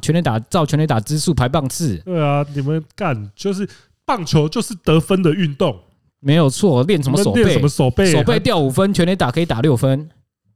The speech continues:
Speaker 2: 呃，但是最后没有这样。很抱歉。
Speaker 1: 对嘛？所以整天被臭啊。
Speaker 2: 对，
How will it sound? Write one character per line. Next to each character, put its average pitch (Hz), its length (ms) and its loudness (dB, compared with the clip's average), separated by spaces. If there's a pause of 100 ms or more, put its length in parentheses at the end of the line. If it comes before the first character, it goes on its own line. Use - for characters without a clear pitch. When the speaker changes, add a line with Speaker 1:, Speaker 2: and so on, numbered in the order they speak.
(680)
Speaker 2:
呃， 92 320 -10
但 113 160 -4
是 104 380 -4
最 107 160 -4
后 104 140 -4
没 95 120 -6
有 90 80 -4
这 90 140 -12
样。 85 100 -14 (380)
很 95 80 -12
抱 - 140 -4
歉。 123 80 4
Speaker 1:
对 101 80 0
嘛？ 90 140 -4
所 123 180 0
以 - 20 4
整 104 160 -4
天 104 100 -2
被 120 100 0
臭 117 220 -2
啊。 95 280 -4
Speaker 2:
对， 92 180 -10